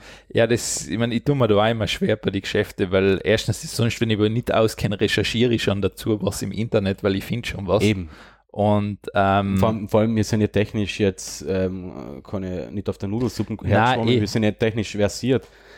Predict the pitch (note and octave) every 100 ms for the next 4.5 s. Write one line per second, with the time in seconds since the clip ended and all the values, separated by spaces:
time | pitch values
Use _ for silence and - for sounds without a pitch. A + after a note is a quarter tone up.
0 | - - - G#2+ G2+ G2 A2 A#2+ A#2 -
1 | G#2+ A#2 A#2+ A2+ - A2 C#3+ A#2 G#2+ G2
2 | F2+ - G2+ G#2 G2 G2+ G2 G2+ - G2
3 | - G#2 F2+ F2+ F#2 - E2+ D#2+ D#2+ D#2
4 | D#2+ - - G2